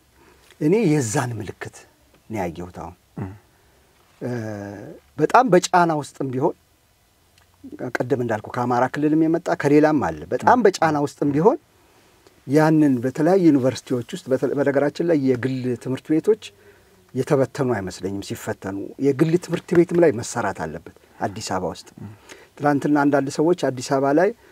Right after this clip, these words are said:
Speaker 1: ጥሩ ውጤት ነው የመጣ ምናምን ሲሉ አይቻለሁኝ። የግል ትምህርት ቤት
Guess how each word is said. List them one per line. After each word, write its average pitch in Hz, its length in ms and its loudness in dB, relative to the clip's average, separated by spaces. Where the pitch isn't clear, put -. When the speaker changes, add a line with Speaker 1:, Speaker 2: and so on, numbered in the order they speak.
Speaker 1:
ጥሩ 135 140 0
ውጤት - 280 2
ነው 135 100 -2
የመጣ 123 260 -4
ምናምን 135 280 0
ሲሉ 139 220 -2
አይቻለሁኝ። 104 600 -2
የግል 165 400 4
ትምህርት 180 400 2
ቤት 202 220 6